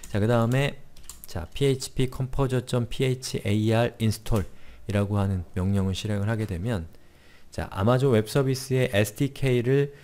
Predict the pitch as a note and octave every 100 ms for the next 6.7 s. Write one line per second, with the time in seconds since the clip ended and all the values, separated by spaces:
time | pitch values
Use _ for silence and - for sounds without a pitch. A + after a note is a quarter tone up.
0 | - - - - E3+ F#3 F3 D#3+ C#3+ C#3
1 | C3+ C#3+ - - B2 A#2 A2 F#2+ F#2 G2+
2 | F#2 G#2+ A2 - A2+ G2+ F#2+ F2+ E2 D#2+
3 | E2 F#2 - - _ _ - - _ -
4 | - - - - _ - - - - -
5 | - - - F2+ - A2+ B2 G#2+ G2+ F#2+
6 | - G2 F#2 F#2 - G2 D#3